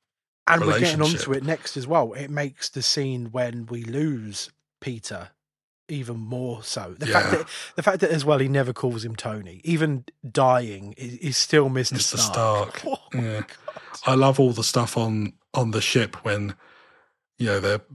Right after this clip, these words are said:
Speaker 2: they're trying to rescue
Speaker 1: Mm-hmm.
Speaker 2: Strange and just their, their bond in that, that whole scene. And, and Strange thinks he's, like, his weird ward
Speaker 1: Mm-hmm.
Speaker 2: or whatever, <laughs> doesn't he? He goes, "What's this, your ward?"
Speaker 1: <laughs>
Speaker 2: And when he knights him as an Avenger and you get the Avengers theme coming
Speaker 1: You're
Speaker 2: in.
Speaker 1: an Avenger now.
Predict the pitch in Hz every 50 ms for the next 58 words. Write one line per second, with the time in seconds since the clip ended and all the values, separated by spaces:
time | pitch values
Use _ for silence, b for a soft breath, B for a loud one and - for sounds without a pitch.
0 | - _ _ _ - - - - - - 110 101 101 98 95 107 101 - - 139
1 | 123 101 101 98 - 107 - _ - - - - 113 104 101 101 98 98 98 98
2 | - - - - - 107 104 101 101 95 - - - - - 135 - - 127 120
3 | 117 - - - 117 107 - - 131 120 110 104 101 104 101 104 107 - - -
4 | - - 110 - - 120 110 107 - - 110 107 104 101 104 104 98 - 120 104
5 | - - - 110 110 110 - - 120 110 113 - 113 107 104 110 95 101 - -
6 | 113 98 98 107 110 104 101 98 95 - - _ - 104 104 107 110 110 104 -
7 | 131 - - 131 127 120 113 113 - 107 104 - - 151 - - 147 - 143 -
8 | - 143 135 - 127 - - - B B B B B 110 - 120 107 - - -
9 | - - - 92 - - 98 117 139 175 220 240 - B B B B B B B
10 | B - 135 B B B B B B B B B _ _ _ - - - 135 131
11 | 131 123 131 123 123 127 135 123 - - - 117 110 101 - 104 110 101 123 117
12 | 117 113 110 - 98 98 98 101 110 110 - 117 104 95 - 107 107 107 107 104
13 | 104 101 - - - 104 104 107 104 - - 113 104 107 123 143 139 98 101 -
14 | - 104 104 104 95 98 90 95 90 87 90